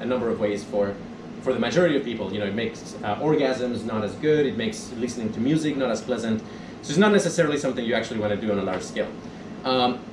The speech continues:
the metric that I'm actually gonna be kind of arguing for is this concept of a valence index. So valence in psychology means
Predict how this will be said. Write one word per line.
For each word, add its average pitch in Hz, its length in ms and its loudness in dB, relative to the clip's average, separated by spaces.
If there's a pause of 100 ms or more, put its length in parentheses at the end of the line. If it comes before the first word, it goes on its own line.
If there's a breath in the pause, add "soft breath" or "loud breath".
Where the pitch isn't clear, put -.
(160)
the 139 340 4
metric 202 360 2
that 156 120 2
I'm 131 380 0
actually 208 300 0
gonna 214 180 4
be 202 200 2
kind 185 160 4
of 175 60 6
arguing 190 420 4
for 226 220 2
is 127 160 0
this 123 240 -4
concept 131 380 0
of 117 60 -2
a 107 100 4
valence 156 540 2
index. 175 440 -2
So 143 160 2
valence 165 460 6
in 156 60 -4
psychology 160 560 0
means 123 420 -2